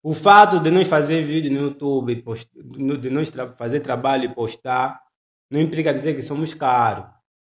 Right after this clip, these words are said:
Às vezes somos mais baratos que esse Tom Messi que tá estragando o teu trabalho.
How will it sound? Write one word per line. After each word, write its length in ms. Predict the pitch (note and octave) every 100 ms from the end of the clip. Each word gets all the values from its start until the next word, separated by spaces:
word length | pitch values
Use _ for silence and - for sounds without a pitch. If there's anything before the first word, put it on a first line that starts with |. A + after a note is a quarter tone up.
| _
Às 160 | A#2+ A2+
vezes 260 | C#3+ D3+
somos 220 | D#3 D3+ C#3
mais 220 | C#3+ C#3
baratos 380 | C3 C#3 C#3 B2+
que 80 |
esse 160 | C3+ -
Tom 120 | C3+
Messi 220 | C3+ C3+
que 80 | C3+
tá 60 | C3
estragando 340 | - A#2+ A#2+
o 40 | C3+
teu 100 | B2
trabalho. 680 | C3+ C3 B2 A#2+ G#2 -